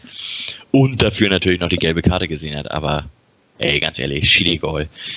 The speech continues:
Drei zwei, da, du drehst das irgendwie fünfundachtzigste Minute mal zack, wo das Tor, und dann,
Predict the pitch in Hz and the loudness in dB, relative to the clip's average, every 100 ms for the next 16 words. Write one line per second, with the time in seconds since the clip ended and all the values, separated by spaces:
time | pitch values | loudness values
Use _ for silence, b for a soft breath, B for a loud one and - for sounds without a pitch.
0 | B B B - - 78 85 90 87 - | B B B -6 -2 2 2 2 2 2
1 | - 78 82 85 80 80 87 82 80 92 | 2 2 2 2 2 2 -2 -4 0 2
2 | 104 98 87 78 87 85 - 92 87 87 | 2 2 2 0 -2 -4 -2 0 0 0
3 | - 87 82 85 87 87 80 87 92 92 | -4 -4 -4 -4 -2 -2 0 0 0 0
4 | 87 - 87 87 65 73 80 82 85 | 0 2 2 4 2 2 0 0 -8